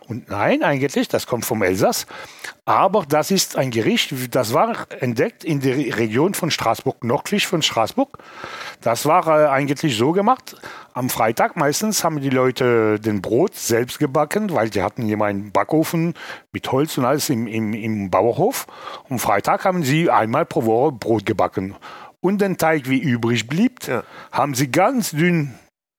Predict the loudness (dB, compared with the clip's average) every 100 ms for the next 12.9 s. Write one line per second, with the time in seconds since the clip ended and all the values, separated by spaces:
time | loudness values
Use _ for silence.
0 | _ _ _ _ -2 -2 -2 -2 -4 -2
1 | 0 0 0 2 2 0 -2 2 2 4
2 | 2 2 0 0 -2 0 0 -2 -2 -4
3 | -2 -2 0 0 0 -2 -4 -4 -2 2
4 | 4 4 0 0 0 0 2 4 4 2
5 | -2 -14 -18 -12 -4 0 2 2 4 2
6 | 2 -2 -2 -4 -2 -2 -4 -8 -2 2
7 | 2 0 0 2 2 0 0 0 -2 0
8 | -2 0 0 2 2 2 0 -2 -2 0
9 | 2 2 2 2 0 0 0 2 4 2
10 | 0 -16 -12 -6 -2 0 0 0 0 2
11 | 2 4 4 2 4 4 4 4 0 0
12 | 0 0 -2 -2 -2 -2 0 -2 -2